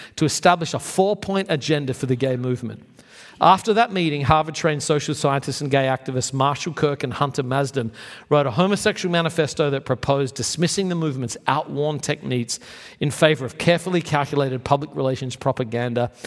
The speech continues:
laying groundwork for the next stage of the gay revolution and ultimate its victory, ultimately its victory over bigotry. So they put out a book, and the book is called After the Ball.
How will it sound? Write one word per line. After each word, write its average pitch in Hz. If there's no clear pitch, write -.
laying 156
groundwork 151
for 135
the 127
next 151
stage 135
of 127
the 127
gay 131
revolution 123
and 113
ultimate 123
its -
victory, 110
ultimately 127
its -
victory 117
over 107
bigotry. 98
So -
they 147
put 208
out 226
a 240
book, 131
and 143
the 135
book 165
is 151
called 143
After 123
the 120
Ball. 92